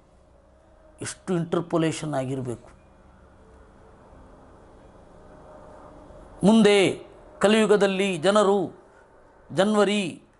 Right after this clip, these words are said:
ಫೆಬ್ರವರಿ ಅಂತ ಹೇಳಿ ಮಾಸಗಳನ್ನು ಹೇಳ್ತಾರೆ. ಅವನು ಯಾರೋ ದಕ್ಷಿಣ ಭಾರತದವ-, ಇದು ಉತ್ತರ ಭಾರತದವನು. ದಕ್ಷಿಣ ಭಾರತದವರಾದರೆ ಜನವರಿ, ಫೆಬ್ರವರಿ ಅಂತ ಇದ್ರು.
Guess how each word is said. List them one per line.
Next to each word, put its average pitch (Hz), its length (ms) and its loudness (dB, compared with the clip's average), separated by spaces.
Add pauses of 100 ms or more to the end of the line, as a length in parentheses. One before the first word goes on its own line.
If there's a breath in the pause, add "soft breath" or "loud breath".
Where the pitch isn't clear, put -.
(120)
ಫೆಬ್ರವರಿ 208 680 -2 (1200)
ಅಂತ 208 200 -2
ಹೇಳಿ 190 520 -2 (320)
ಮಾಸಗಳನ್ನು 202 580 -2
ಹೇಳ್ತಾರೆ. 170 680 -2 (1500)
ಅವನು - 140 -8
ಯಾರೋ 175 600 -2 (840)
ದಕ್ಷಿಣ 190 340 -6
ಭಾರತದವ-, 156 680 -4
ಇದು 147 180 -10
ಉತ್ತರ 196 280 -2
ಭಾರತದವನು. 147 680 -6 (600)
ದಕ್ಷಿಣ 202 300 -6
ಭಾರತದವರಾದರೆ 180 840 -2
ಜನವರಿ, 175 600 -8
ಫೆಬ್ರವರಿ 175 760 -6
ಅಂತ 147 180 -10
ಇದ್ರು. 107 360 -12